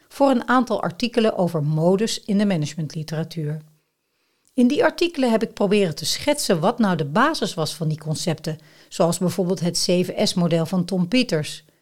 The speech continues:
Wanneer je zulke concepten serieus onder de loep neemt, geeft dat een vrij ontluisterend beeld.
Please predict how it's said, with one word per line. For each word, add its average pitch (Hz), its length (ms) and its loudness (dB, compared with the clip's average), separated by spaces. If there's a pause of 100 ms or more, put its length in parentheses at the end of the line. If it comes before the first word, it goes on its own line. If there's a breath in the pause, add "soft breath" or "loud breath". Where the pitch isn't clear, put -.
(380 soft breath)
Wanneer 165 320 2
je 196 160 4
zulke 185 360 0
concepten 190 520 -2
serieus 208 600 4
onder 220 240 4
de 185 120 2
loep 262 180 0
neemt, 233 380 2 (280 soft breath)
geeft 185 380 0
dat 170 180 -4
een 131 140 -6
vrij 214 520 0
ontluisterend 202 880 0
beeld. 135 420 -2